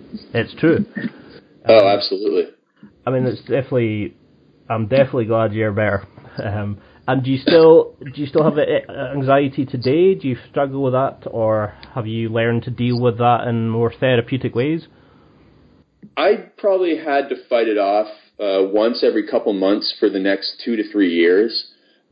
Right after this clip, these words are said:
Speaker 2: but now I don't have it at all. Um, if it, if it starts to come up a little bit, I just, like, go, "Oh, okay, I see what's happening here. I'm just gonna chill." Um, but even if I tried to worry myself sick,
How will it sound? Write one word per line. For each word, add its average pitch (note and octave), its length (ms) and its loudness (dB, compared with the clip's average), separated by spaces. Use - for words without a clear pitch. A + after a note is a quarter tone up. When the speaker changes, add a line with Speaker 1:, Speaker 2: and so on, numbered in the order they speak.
Speaker 2:
but G2+ 380 0
now A2+ 500 -2
I G#2 100 -2
don't G2 240 -8
have F2+ 220 -6
it F2+ 80 -2
at F2 100 -4
all. F2 480 -2
Um, F2+ 440 -6
if A2+ 180 0
it, - 300 -2
if - 120 0
it - 100 0
starts D3 560 0
to - 80 -4
come A2+ 220 -4
up A2 140 -2
a G#2+ 60 2
little G#2 380 2
bit, C3 340 2
I G#2+ 100 2
just, G#2 260 -2
like, F#2 200 -2
go, F#2+ 120 2
"Oh, G2 340 2
okay, E2 180 -4
I D#2 80 -2
see G#2 180 -2
what's F#2+ 160 0
happening F2 340 -2
here. F2+ 160 -2
I'm F#2 120 0
just F#2+ 140 -2
gonna F#2+ 180 -4
chill." E2 560 -2
Um, F2+ 300 0
but F#2 360 0
even C3 220 2
if B2 120 -4
I G2+ 100 2
tried F#2+ 480 0
to F2+ 80 -14
worry F#2+ 400 2
myself F2 460 -4
sick, F#2+ 300 0